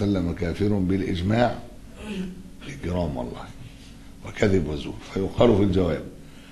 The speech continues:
أولًا دعواهم أنهم، أنهم سمعوا هذا الحديث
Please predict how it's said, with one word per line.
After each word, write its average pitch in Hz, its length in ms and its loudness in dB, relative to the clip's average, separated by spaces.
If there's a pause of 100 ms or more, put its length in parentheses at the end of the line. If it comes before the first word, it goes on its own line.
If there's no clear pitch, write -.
(220)
أولًا 123 480 8
دعواهم 110 580 8
أنهم، 104 440 4
أنهم 101 300 4
سمعوا 95 420 4
هذا 95 200 6
الحديث 92 460 2